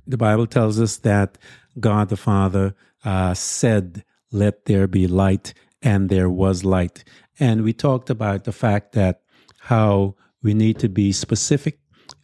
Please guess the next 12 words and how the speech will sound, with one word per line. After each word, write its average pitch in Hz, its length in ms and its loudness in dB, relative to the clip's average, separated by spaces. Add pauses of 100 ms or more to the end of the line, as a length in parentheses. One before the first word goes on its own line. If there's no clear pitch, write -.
(140)
in 113 300 0
our 104 480 0
asking. 170 680 -2 (460)
And, 101 720 0
um, 101 460 0 (380)
uh, 113 400 -4
when 113 280 0
we 107 180 2
ask 107 380 0
for 101 200 0
something, 104 680 0 (380)
um, 95 640 0